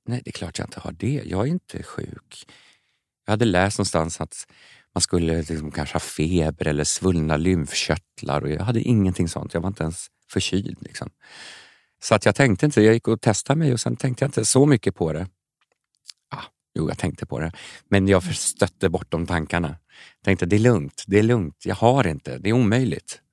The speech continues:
Liksom. Och sen skulle jag undervisa, eh, ett stepppass på ett gym på Söder. Och, eh, jag visste att jag skulle ringa då till läkaren samma dag.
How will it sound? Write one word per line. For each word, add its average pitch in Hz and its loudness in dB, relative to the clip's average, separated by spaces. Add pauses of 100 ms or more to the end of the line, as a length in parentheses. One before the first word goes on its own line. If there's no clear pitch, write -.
(100)
Liksom. - -18 (580)
Och - 0
sen 107 4
skulle 101 4
jag 98 6
undervisa, 80 0 (500)
eh, - -10 (500)
ett - -8
stepppass - -4 (580)
på - 0
ett - -2
gym 80 -2
på - -4
Söder. - -4 (280)
Och, - -10
eh, - -10 (220)
jag 95 0
visste 92 -2
att - -4
jag 78 -4
skulle 78 -4
ringa 82 -2
då - -10
till - -10
läkaren - -6
samma 76 -6
dag. - 0